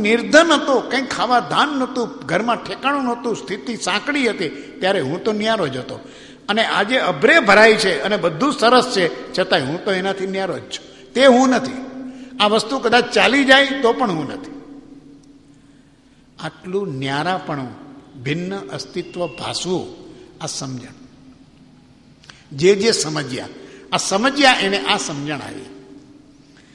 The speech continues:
એટલે તેમાં જ સમાવેશ પામી ગયા, પોતાના સ્વરૂપમાં સમાવેશ પામી ગયા. આત્મા સ્વભાવમય થઈ રહ્યો, પરમય હતો એમાંથી પાછો ફરી અને સ્વભાવમય થયો. બસ આ સમજ્યા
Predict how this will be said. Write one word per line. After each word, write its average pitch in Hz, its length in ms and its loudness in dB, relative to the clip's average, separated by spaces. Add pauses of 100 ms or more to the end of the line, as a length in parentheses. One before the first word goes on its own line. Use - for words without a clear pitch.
(340)
એટલે 220 320 0 (180)
તેમાં 196 420 2
જ - 40 -8
સમાવેશ 208 600 2
પામી 151 340 -4
ગયા, 120 200 -10 (380)
પોતાના 180 540 -8
સ્વરૂપમાં 151 720 -8
સમાવેશ 127 560 -12
પામી 101 300 -20
ગયા. - 480 -8
આત્મા 185 420 -4
સ્વભાવમય 160 880 -4 (140)
થઈ 143 240 -6
રહ્યો, 127 260 -6 (400)
પરમય 196 600 2
હતો 160 260 -4 (180)
એમાંથી 160 440 -8
પાછો 156 440 -10
ફરી 160 320 -8 (320)
અને 160 160 -10
સ્વભાવમય 143 720 -8
થયો. 120 300 -18 (260)
બસ 160 240 -12
આ 165 80 -8
સમજ્યા 123 560 -12